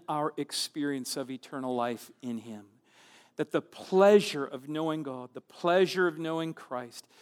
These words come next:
as infinitely glorious, would be experienced by more and more and more people, ultimately by all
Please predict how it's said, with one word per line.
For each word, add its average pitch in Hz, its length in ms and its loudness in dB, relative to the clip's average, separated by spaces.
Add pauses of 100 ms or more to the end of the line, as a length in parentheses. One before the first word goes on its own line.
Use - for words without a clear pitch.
(260)
as 160 320 2 (200)
infinitely 185 720 0
glorious, 143 920 -2 (320)
would 151 180 0
be 156 240 0
experienced 170 840 -2
by 139 160 -2
more 147 720 -4
and 135 160 -10
more 143 580 -4
and 135 140 -8
more 139 240 -4
people, - 400 -10
ultimately 147 600 4
by 135 300 2 (300)
all 151 440 6